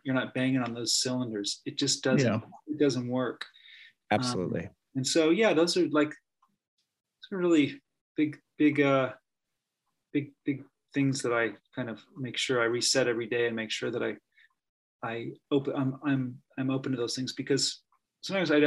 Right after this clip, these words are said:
Speaker 1: I'm not naturally, my, my brain closes off and I wanna retract or feel, you know, otherwise.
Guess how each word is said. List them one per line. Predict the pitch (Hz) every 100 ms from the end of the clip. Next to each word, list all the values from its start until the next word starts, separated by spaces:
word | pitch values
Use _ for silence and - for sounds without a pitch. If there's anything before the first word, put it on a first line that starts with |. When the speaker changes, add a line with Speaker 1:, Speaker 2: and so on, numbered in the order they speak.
| 147
Speaker 1:
I'm | 143
not | 151 160 - -
naturally, | 131 127 127 123 123
my, | 117
my | 113 127
brain | 120 127 123
closes | 131 120 113
off | 127 123 -
and | 120
I |
wanna | 120 120 113 _ - - - _ -
retract | 123 - 131 123 117 -
or | 120 107 - _
feel, | - 131 120 113 113 - _
you | 123
know, | 117
otherwise. | 131 123 117 110 107 110 -